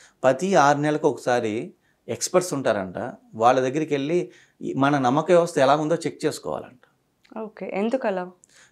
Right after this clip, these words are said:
Speaker 1: చెక్ చేసుకోవడం వల్ల ది బెస్ట్గా మళ్ళీ మనం జీవించడానికి అవకాశాలు ఉంటాయి.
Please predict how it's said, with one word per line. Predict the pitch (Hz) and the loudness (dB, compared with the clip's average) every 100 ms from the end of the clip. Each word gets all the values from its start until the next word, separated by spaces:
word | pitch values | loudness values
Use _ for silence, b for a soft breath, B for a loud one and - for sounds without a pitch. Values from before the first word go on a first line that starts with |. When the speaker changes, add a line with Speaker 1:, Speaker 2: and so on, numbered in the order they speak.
| - 147 | -6 -6
Speaker 1:
చెక్ | 143 196 | -2 -2
చేసుకోవడం | 185 175 156 147 | -2 0 2 2
వల్ల | 143 151 190 | 0 -2 -2
ది | 127 131 151 | -2 0 4
బెస్ట్గా | 120 147 - 208 233 | 4 4 2 2 2
మళ్ళీ | 190 185 202 - | 2 0 -2 -4
మనం | 147 156 123 | -4 -4 0
జీవించడానికి | 160 190 175 151 147 165 | 0 0 0 -2 -2 0
అవకాశాలు | 165 143 151 143 151 110 | 0 2 -2 -2 -4 -4
ఉంటాయి. | 90 - | -8 -16